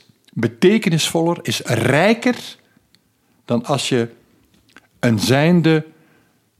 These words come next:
waarneemt en het daardoor reduceert. Bij Heidegger is dat een reductie tot object. Maar hier zie je dus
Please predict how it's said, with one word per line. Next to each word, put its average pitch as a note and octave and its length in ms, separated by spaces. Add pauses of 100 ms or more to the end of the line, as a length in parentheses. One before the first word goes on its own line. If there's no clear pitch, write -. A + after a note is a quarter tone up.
(320)
waarneemt C3 920
en - 180
het A2+ 120
daardoor A2 440
reduceert. F3 1120
Bij G2+ 120
Heidegger B2 360
is A2+ 120
dat F#2 40
een G2+ 200
reductie D#3+ 640 (120)
tot - 260
object. - 680 (1000)
Maar A#2 120
hier G3 220
zie E3+ 180
je F#3+ 100
dus D#3+ 220